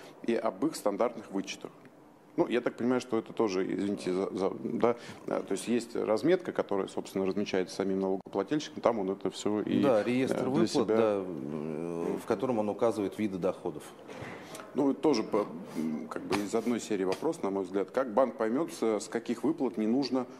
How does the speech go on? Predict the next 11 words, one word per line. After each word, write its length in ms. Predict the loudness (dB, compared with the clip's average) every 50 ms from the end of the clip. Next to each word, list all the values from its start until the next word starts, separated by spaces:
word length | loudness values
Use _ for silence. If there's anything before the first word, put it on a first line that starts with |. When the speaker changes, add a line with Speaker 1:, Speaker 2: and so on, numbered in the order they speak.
| -14 -8 -4
Speaker 1:
удерживать 420 | 0 2 2 2 2 0 -2 -2 -2
Н 80 | -2 -2
Д 60 | -2
Ф 100 | -2 -2
Л? 200 | -4 -4 -4 -8 -12 -16 -20 -20 -20 -20 -18 -14 -10 -8 -6
Speaker 2:
Он 80 | -4
как 160 | -2 0 0
раз 140 | 2 0 0
поймет 400 | 0 -2 0 0 0 -2 -2 -4
это 160 | -6 -8 -8
по, 360 | -6 -2 0 2 4 4 4